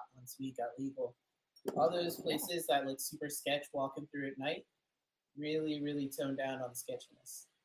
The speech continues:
Speaker 1: I'd say.
Speaker 2: People were so nice once it was, like, everyone was just, like, I just
Speaker 1: Out
Speaker 2: remember
Speaker 1: chilling.
Speaker 2: walking, where were we? We were in, like, um, Village. What was that? We were, where we were going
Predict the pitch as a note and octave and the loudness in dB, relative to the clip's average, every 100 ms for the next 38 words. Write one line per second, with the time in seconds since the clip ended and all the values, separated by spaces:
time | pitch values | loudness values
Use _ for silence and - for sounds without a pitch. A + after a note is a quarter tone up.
0 | - - A#3+ - C#4 E4+ F#4+ G4+ - G#3+ | -8 -6 -6 -8 -8 -6 -4 -4 -4 0
1 | G#3 B3+ G3 D#3 B3 G4+ - - - F3 | 2 2 0 2 2 2 -2 -4 -10 -10
2 | - D#3 D#3 - - G3 G3+ A3 B3 B3 | -4 -2 -2 -8 0 4 8 8 8 6
3 | A3+ - F3 - - - - A3 C#4 C#4+ | 4 2 2 2 -20 -10 10 10 12 8
4 | B3+ A#3 B3 B3 C4 - - - E3 - | 12 12 12 12 12 8 0 0 -2 -6
5 | - - - F#3+ G3+ A3+ A3 A3 G#3+ A3+ | 0 2 12 12 12 12 12 10 6 8
6 | D4+ F#3 E3 E3 F#3 G#3 G3 F3+ E3+ D#3+ | 8 6 4 2 0 2 2 4 2 2
7 | - - _ _ _ _ _ - F3+ E3+ | -2 -20 _ _ _ _ _ 6 8 10
8 | E3 D#3+ D#3 D#3 - _ _ _ _ _ | 8 4 0 -8 -14 _ _ _ _ _
9 | D#3 D#3+ D3+ C3 - _ F#3+ G3+ C#3 - | 0 2 0 -4 -14 _ -10 -6 -6 -8
10 | _ G3 F#3+ F#3+ G#3 G#3 G#3+ A3 A3 _ | _ -8 -6 2 6 8 8 6 2 _
11 | _ _ _ _ _ _ _ _ _ _ | _ _ _ _ _ _ _ _ _ _
12 | _ - _ - G#3+ G#3+ G#3+ G3 G3 F#3+ | _ -12 _ -4 -2 8 10 10 12 12
13 | G3+ G3+ G3 | 12 4 0